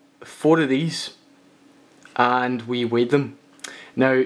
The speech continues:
two of them were thirty-two grams and two of them were thirty-three grams. We opened the thirty-two gram ones and got nothing, as suspected.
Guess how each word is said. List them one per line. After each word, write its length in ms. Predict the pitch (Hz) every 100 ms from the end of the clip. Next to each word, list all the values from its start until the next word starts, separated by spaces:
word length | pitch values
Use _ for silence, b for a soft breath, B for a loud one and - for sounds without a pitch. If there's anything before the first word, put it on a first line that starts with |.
| -
two 240 | - 160
of 100 | 180
them 340 | 156 139 139 120
were 260 | 123 123
thirty-two 1000 | 120 - - 139 147 - 135 - - 156
grams 480 | 170 170 196 226 - - b b b _
and 320 | 127 131 123 -
two 260 | - 143 156
of 40 |
them 160 | 151 127
were 80 | 120
thirty-three 880 | - - 123 117 - 117 - 123
grams. 520 | 135 139 139 127 - - _ _ _ B B B B B
We 320 | 127 139 139
opened 400 | 139 151 151 147
the 60 | 127
thirty-two 640 | - 147 139 - - 170
gram 280 | 165 135 120
ones 300 | 117 123 117
and 320 | 117 117 113
got 260 | 113 117 120
nothing, 480 | 110 - 147 151 -
as 240 | 113 110 -
suspected. 640 | - - 110 - 139